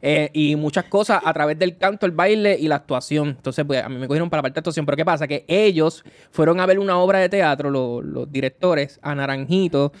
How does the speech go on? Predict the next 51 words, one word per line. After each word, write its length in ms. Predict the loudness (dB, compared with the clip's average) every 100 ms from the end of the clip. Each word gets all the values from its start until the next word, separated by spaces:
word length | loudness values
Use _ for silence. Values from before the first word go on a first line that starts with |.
| -20 -6
donde 220 | 0 2
yo 80 | 2
salía. 480 | 2 -2 -2 -4 -6 _ _ _ -2
Y 60 |
desde 300 | 2 2 2
ahí 280 | 2 2 0
ya 120 | 0
ellos 160 | 0 2
me 80 | 2
habían 240 | 2 2
visto 440 | -2 -2 0 2
y, 380 | 4 2 0 -2 -4
eh, 200 | -2 -2
sabía 280 | -2 -4 -2
que 80 |
tenía 200 | -2 -2
potencial, 320 | -2 -2 -2 -2
no 80 | -4
sé 80 | -2
qué. 160 | -4
Y 260 | 0 2 4
Iri, 140 | 4
la 100 | 4
maestra 220 | 2 0 0
de 60 |
teatro, 240 | 0 0 2
habló 160 | 0
con 180 | -2 -4
ellos, 180 | -4 -2
pues, 140 | -4 -6
porque 300 | -8 -6 -6
sabía 320 | -4 -4 -2
que 100 | -2
yo 60 | 0
iba 100 | 2
para 100 | 2
allá 200 | -2 -4 _ -20 -20 -8
para 160 | -2 0
que 100 | -2
me 140 | -2
castearan. 640 | -4 -4 0 0 0 -6 _
Pero 240 | 2 2 2
como 160 | 0
yo 140 | 0 0
llegué 240 | 0 0
con 120 | 0
una 120 | -2
actitud 340 | -4 -2 0 0
no 220 | 2 0
muy 280 | 2 2 2
buena 580 | 0 2 4 2 -2